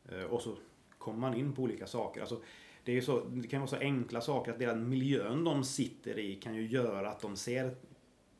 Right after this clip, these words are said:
på saker på ett annat sätt. Bara den rent fysiska miljön. Och det förstår man ju inte om man pratar i telefon, men man kommer dit så fattar man vad de menar. För att, "Jaha, du står och tittar på detta."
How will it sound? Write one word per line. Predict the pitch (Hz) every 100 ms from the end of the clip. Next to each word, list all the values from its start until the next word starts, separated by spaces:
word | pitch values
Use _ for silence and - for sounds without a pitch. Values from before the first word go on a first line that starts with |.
| -
på |
saker | 120 120 -
på | 117
ett |
annat | 110 107
sätt. | 139 - - -
Bara | 104 113 104
den | 107
rent | 110 98
fysiska | 101 120 120 - 151
miljön. | 147 117 - - - - - _ -
Och | 113
det | 117
förstår | - - 151 117
man | 135
ju |
inte | 151
om | 113
man | 110
pratar | 123 107
i |
telefon, | 101 101 - - 101
men | 110
man | 113
kommer | 113 117 113
dit | 113 127 98
så | -
fattar | - - - 107
man | 110
vad | 104
de | 107 113
menar. | 131 143 117 85 -
För | 104
att, | 101
"Jaha, | 113 147 139 - - - - - -
du | 98
står | - 104
och | 107
tittar | 110 -
på | 98
detta." | 107 - -